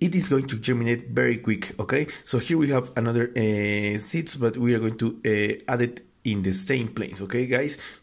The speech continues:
Don't worry, it's normal, okay? Uh, so we are going to plant some of them, and we are going to see how do they develop, okay? So, uh, guys, we are going to wait, like,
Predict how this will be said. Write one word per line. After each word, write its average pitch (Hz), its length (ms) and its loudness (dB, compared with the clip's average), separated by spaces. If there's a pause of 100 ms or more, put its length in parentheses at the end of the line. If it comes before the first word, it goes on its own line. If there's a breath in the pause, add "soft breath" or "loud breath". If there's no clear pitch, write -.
Don't 139 320 0
worry, 113 520 2
it's 107 300 -2
normal, 110 400 0
okay? 107 440 -2 (460 loud breath)
Uh, 104 340 2
so 107 300 2
we 120 180 2
are 127 60 2
going 120 140 0
to - 80 -8
plant 113 340 -2 (120)
some 156 340 -4
of 123 120 -4
them, 123 280 -2 (260 loud breath)
and 101 160 0
we 120 100 0
are 151 60 0
going 151 140 -2
to 117 80 -2
see 117 240 -2 (180 loud breath)
how 127 240 0
do 120 160 -2
they 110 180 2 (140)
develop, 101 420 -4 (160)
okay? 139 380 -2 (300 loud breath)
So, - 500 2
uh, 123 140 4 (180)
guys, 131 400 0
we 139 160 6
are 131 40 2
going 131 160 0
to 120 60 -2
wait, 113 320 2
like, 107 220 0